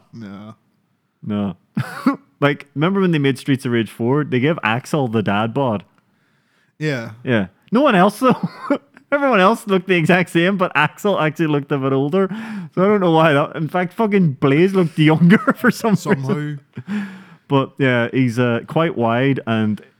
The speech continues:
Speaker 2: basically it's him standing flexing and loads of steam coming off him, and then this new character, Luke, sort of faces off with him, and that's the trailer.
Speaker 1: What a goddamn ordinary name for a protagonist of
Speaker 2: I
Speaker 1: a
Speaker 2: know.
Speaker 1: fighting game.
Speaker 2: Luke.
Speaker 1: Hey, it's Luke.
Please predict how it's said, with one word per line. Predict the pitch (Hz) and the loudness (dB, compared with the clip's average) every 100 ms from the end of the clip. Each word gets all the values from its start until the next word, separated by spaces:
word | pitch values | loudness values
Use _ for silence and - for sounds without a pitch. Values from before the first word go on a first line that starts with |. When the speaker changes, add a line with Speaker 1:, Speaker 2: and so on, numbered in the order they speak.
| _ 147 | _ -2
Speaker 2:
basically | 156 143 135 | -2 0 -2
it's | 117 | 0
him | - 120 127 | -2 -2 -2
standing | - 113 117 117 | -2 -2 -2 -2
flexing | - 107 104 - 131 117 107 | -4 -6 -8 -4 -4 -2 -4
and | 101 101 | -4 -2
loads | 110 107 | -2 -2
of | 101 | -4
steam | - 117 110 113 | -4 -4 -4 -4
coming | 120 117 | -4 -2
off | 120 117 | -2 -2
him, | 127 117 | -6 -6
and | 107 | -4
then | 104 104 | -2 -2
this | 101 | -4
new | 101 104 | -4 -4
character, | 92 101 101 - 101 | -4 -4 -4 -4 -4
Luke, | 95 113 120 - _ _ _ _ | 0 -2 -2 -10 _ _ _ _
sort | - 104 | -8 -8
of | - | -4
faces | 104 98 110 | -4 -4 -4
off | 95 95 - | -4 -4 -4
with | 117 | -6
him, | 113 - _ _ _ _ _ _ | -6 -10 _ _ _ _ _ _
and | 92 92 | -10 -8
that's | 92 - | -10 -12
the | 95 | -10
trailer. | 98 92 101 110 _ _ _ _ _ _ _ _ _ _ _ _ _ _ _ _ _ _ _ _ | -8 -6 -6 -10 _ _ _ _ _ _ _ _ _ _ _ _ _ _ _ _ _ _ _ _
Speaker 1:
What | 254 254 | -12 -8
a | 160 | -6
goddamn | 165 156 156 175 139 180 | -4 -4 -2 -2 -2 -4
ordinary | 139 135 139 135 135 131 | -6 -6 -6 -6 -4 -4
name | 117 120 131 | -6 -8 -8
for | 139 | -8
a | 123 | -8
protagonist | 139 147 131 - 185 170 | -8 -8 -10 -6 -6 -4
of | 131 | -2
Speaker 2:
I | |
Speaker 1:
a | |
Speaker 2:
know. | 113 113 | -2 -2
Speaker 1:
fighting | 127 156 | -6 -12
game. | 156 156 240 180 - | -12 -14 -16 -12 -2
Speaker 2:
Luke. | 110 139 - _ | 0 -2 -6 _
Speaker 1:
Hey, | 254 226 | -8 -6
it's | 170 | -6
Luke. | 208 226 180 | -6 -6 -8